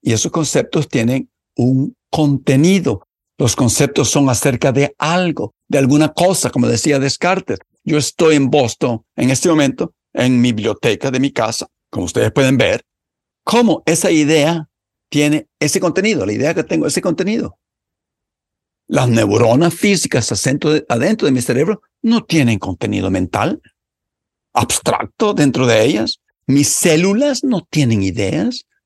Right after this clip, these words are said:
no tienen conceptos, no son acerca de algo. Mi cuerpo no tiene conceptos. Entonces tenemos que preguntarnos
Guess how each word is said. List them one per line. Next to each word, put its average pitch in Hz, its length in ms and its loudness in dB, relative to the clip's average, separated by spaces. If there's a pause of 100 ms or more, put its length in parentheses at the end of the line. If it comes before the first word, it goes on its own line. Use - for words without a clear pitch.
(380)
no 135 140 0
tienen 147 220 4
conceptos, - 800 -2 (240)
no 147 120 4
son 156 220 2
acerca 120 460 0
de 92 120 -2
algo. 165 480 -2 (520)
Mi 180 160 4
cuerpo 226 420 2
no 370 140 2
tiene 135 260 2
conceptos. - 800 -4 (440)
Entonces 190 520 0
tenemos 156 340 2
que 135 120 -2
preguntarnos 127 680 -2